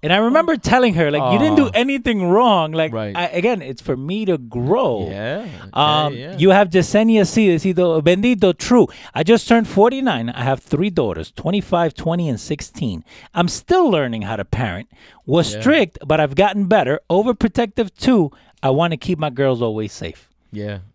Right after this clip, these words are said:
Speaker 2: yeah,
Speaker 1: But
Speaker 2: yeah.
Speaker 1: hey, at forty-nine, and hello to Yesenia, at
Speaker 2: Yeah.
Speaker 1: forty-nine, she is, is, again, she's growing, that
Speaker 2: Right,
Speaker 1: personal
Speaker 2: right.
Speaker 1: growth where she was like, "You know what? Maybe
Speaker 2: I
Speaker 1: I
Speaker 2: mean,
Speaker 1: was
Speaker 2: look,
Speaker 1: too strict."
Speaker 2: I, I, I got the chills 'cause
Speaker 1: <laughs>
Speaker 2: there, no, 'cause you know what it is?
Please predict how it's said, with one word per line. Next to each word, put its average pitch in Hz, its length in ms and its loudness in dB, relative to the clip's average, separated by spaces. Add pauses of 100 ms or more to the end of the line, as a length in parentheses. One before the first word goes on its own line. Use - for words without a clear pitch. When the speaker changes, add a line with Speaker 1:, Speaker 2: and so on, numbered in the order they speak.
Speaker 2:
yeah, 107 140 -16
Speaker 1:
But 139 140 -4
Speaker 2:
yeah. 139 40 -12
Speaker 1:
hey, 190 320 -2
at 131 160 -4
forty-nine, 185 800 0
and 180 180 -2
hello 151 300 0
to 160 80 -2
Yesenia, 185 440 0
at 160 80 -2
Speaker 2:
Yeah. - 40 -12
Speaker 1:
forty-nine, 208 560 2 (320)
she 220 560 0
is, 202 240 -4
is, 160 260 -14
again, 170 300 -4
she's 120 240 -12
growing, 147 640 0
that 123 140 -4
Speaker 2:
Right, 113 100 -2
Speaker 1:
personal 143 320 -2
Speaker 2:
right. 170 80 -8
Speaker 1:
growth 156 340 0
where 131 120 0
she - 120 -8
was 135 100 -6
like, 147 100 -6
"You 190 60 -2
know 220 80 2
what? 269 140 -2
Maybe 277 140 -4
Speaker 2:
I 277 80 4
Speaker 1:
I 269 40 4
Speaker 2:
mean, 254 80 2
Speaker 1:
was 160 100 -2
Speaker 2:
look, 175 100 0
Speaker 1:
too 240 80 2
strict." 160 320 2
Speaker 2:
I, 139 140 0
I, 131 140 -4
I 131 40 -2
got 165 240 -4
the 165 80 -4
chills 180 380 -6
'cause - 360 -4
Speaker 1:
<laughs> 302 60 -8
Speaker 2:
there, 165 320 0
no, 202 220 -2
'cause 165 260 -4
you 165 80 -4
know 175 140 -4
what 190 180 -4
it 151 160 -8
is? 170 300 -8